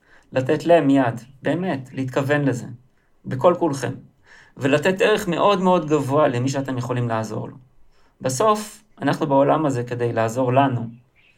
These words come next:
ולעזור לאחרים, להגיע לייעוד שלנו. אם זה רלוונטי עבורכם, אתם מוזמנים לפנות אליי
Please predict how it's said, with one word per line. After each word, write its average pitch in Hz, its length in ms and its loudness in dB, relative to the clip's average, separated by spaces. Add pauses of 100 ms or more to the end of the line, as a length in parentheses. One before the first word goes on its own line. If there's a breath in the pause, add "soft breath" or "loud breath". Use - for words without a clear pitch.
(200 soft breath)
ולעזור 117 380 -2
לאחרים, 170 580 0 (320)
להגיע 120 360 -2
לייעוד 147 360 0
שלנו. 107 360 -6 (2250)
אם 185 100 -2
זה 190 240 -2 (480)
רלוונטי 139 540 2
עבורכם, 110 440 -10 (300)
אתם 143 120 -10
מוזמנים 165 600 -4
לפנות 185 380 0
אליי 139 300 0